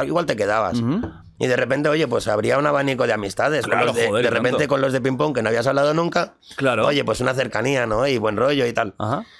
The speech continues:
Speaker 1: Si no te llevabas, oye, eh, pues te ibas con uno de tu deporte casi
Speaker 2: Vale,
Speaker 1: siempre.
Speaker 2: vale, vale,
Speaker 1: Porque,
Speaker 2: vale.
Speaker 1: bueno, pues son los cole-, la, los compañeros, por
Speaker 2: Claro.
Speaker 1: horario y demás, siempre.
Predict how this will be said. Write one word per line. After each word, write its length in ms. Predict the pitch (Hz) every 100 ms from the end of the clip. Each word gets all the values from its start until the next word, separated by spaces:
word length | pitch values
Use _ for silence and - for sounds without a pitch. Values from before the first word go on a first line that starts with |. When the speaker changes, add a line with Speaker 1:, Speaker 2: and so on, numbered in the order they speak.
| -
Speaker 1:
Si 180 | - 131
no 100 | 117
te 120 | 117
llevabas, 640 | 123 131 143 151 180 - -
oye, 440 | - 127 147 107 -
eh, 720 | - 113 113 107 107 110 110 104
pues 220 | 101 101 - _ - -
te 100 | 123
ibas 180 | 151
con 140 | - 131
uno 160 | 127
de 100 | 113
tu 100 | 101
deporte 480 | 98 95 117 113 104
casi 180 | 98 95
Speaker 2:
Vale, 120 | 82
Speaker 1:
siempre. 340 | 80 120 101 90
Speaker 2:
vale, 260 | 58 53
vale, 180 | 50 - -
Speaker 1:
Porque, 180 | 101 90
Speaker 2:
vale. 120 | 113
Speaker 1:
bueno, 260 | 104 95 101
pues 120 | 92
son 140 | 101
los 100 | 101
cole-, 260 | 98 92 98
la, 160 | 90 82
los 180 | 95 92
compañeros, 540 | 98 90 113 139 127
por 120 | -
Speaker 2:
Claro. 160 | 101 113
Speaker 1:
horario 260 | 139 135 120
y 60 |
demás, 320 | 107 110 120
siempre. 440 | 131 110 101 110